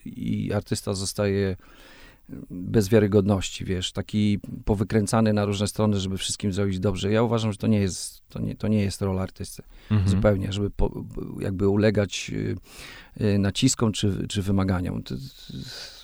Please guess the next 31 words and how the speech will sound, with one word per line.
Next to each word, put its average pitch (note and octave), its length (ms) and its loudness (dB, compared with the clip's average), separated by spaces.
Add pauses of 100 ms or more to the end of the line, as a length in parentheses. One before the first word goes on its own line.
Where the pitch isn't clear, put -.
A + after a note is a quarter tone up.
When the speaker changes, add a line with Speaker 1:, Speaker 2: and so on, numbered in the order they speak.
(120)
Speaker 1:
no, C3+ 140 -4 (160)
po - 80 -8
prostu D#3+ 240 -4
musimy E3 280 0
robić D#3 220 0
swoje, A#2+ 380 6
no, G2 260 4
i A2 160 2
jeżeli G#2+ 340 0
przy - 260 -4
tym A2+ 200 4
wszystkim, - 480 0 (560)
y, G2+ 220 4
będzie G#2+ 280 4
grupa G#2+ 280 4
ludzi, G#2 280 2
która G#2 240 0
chce - 140 -2
nam G2+ 160 2
towarzyszyć, G2+ 460 0
to - 100 -4
super. F#2+ 360 -2 (180)
Speaker 2:
Mhm. G2+ 300 2 (500)
Speaker 1:
Y, G2 340 2
jeśli G#2+ 460 0 (380)
ta G#2 100 -2
grupa G#2+ 260 6
będzie G#2+ 220 6
mniejsza, G#2+ 500 6
no A2 140 4
to A#2 340 4